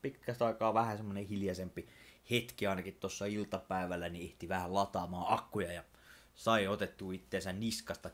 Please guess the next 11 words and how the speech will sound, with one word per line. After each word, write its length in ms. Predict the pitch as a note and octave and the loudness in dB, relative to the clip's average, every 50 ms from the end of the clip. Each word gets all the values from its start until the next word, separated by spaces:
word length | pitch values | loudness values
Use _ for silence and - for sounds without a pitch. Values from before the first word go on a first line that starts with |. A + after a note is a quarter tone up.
| - | -8
kiinni 400 | - G2+ G2+ F#2 F2 F2 D#2+ - _ - | -6 -4 -4 -4 -4 -6 -10 -12 _ -2
pitkästä 500 | F#3+ F3+ - - - - - - - F#2 | -2 -2 -2 -2 -6 -6 -6 -4 -4 -2
aikaa 360 | F#2+ F2 D#2+ - - E2+ E2+ | -2 -2 -4 -4 -10 -12 -12
tekemään 520 | - - F2+ - - F2+ F2 F2+ F2 F2 | -10 -12 -12 -8 -8 -8 -6 -4 -6 -2
videoita. 440 | F#2+ G#2+ F#2 F#2 F2 F2 E2 - E2+ | -2 -2 -2 -2 -4 -6 -6 -8 -10
No, 220 | E2 F2+ F2 - - _ _ _ _ _ _ _ _ _ _ _ - | -8 -8 -8 -8 -10 _ _ _ _ _ _ _ _ _ _ _ -6
pitkästä 480 | - F#2+ F2 - - E2+ - - - F2 | -6 -6 -4 -4 -12 -12 -12 -10 -10 -10
aikaa 220 | F2+ - - G2+ | -10 -4 -4 -2
ja 80 | G2 F#2 | -2 -2
pitkästä 540 | - - A2 G#2+ - - F#2+ F#2 - - F#2 | -2 -2 -4 -4 -4 -12 -14 -12 -8 -6 -6
aikaa. 440 | F#2 F#2 - - F#2 F#2 F2+ E2+ | -6 -6 -6 -6 -6 -6 -6 -8